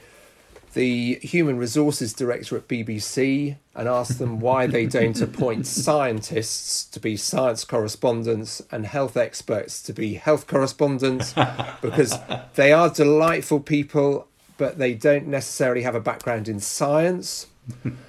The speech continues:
And then the third, which is sort of related to that, would be just head of media organisations, and I wouldn't, I could pick on any one of them,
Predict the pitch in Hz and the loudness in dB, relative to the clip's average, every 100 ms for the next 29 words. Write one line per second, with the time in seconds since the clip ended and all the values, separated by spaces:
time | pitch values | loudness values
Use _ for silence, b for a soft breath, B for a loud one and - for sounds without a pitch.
0 | B B B B B B _ 131 143 143 | B B B B B B _ 0 4 4
1 | 139 - 208 185 156 139 - 180 - - | 2 0 6 6 6 2 -2 -4 -4 -4
2 | - 254 247 185 131 127 120 113 113 101 | 0 2 2 2 2 4 4 2 -4 -6
3 | 110 117 107 - 123 110 135 120 120 127 | -4 -4 -4 -4 -6 0 0 2 -2 -4
4 | - 139 - - - - 175 170 147 120 | -2 -2 -2 -10 -14 -8 0 2 2 0
5 | 135 151 139 117 117 113 123 113 113 107 | 0 0 0 0 0 0 -2 -4 -2 -2
6 | 104 113 110 - 107 113 110 117 127 - | 0 0 0 -4 -6 -2 -2 -2 -4 -6
7 | - - _ - 117 117 - 135 - 113 | -20 -20 _ -8 -8 -8 -4 -4 -2 -2
8 | 117 110 117 123 104 101 98 98 | -2 -2 0 0 0 -4 -6 -6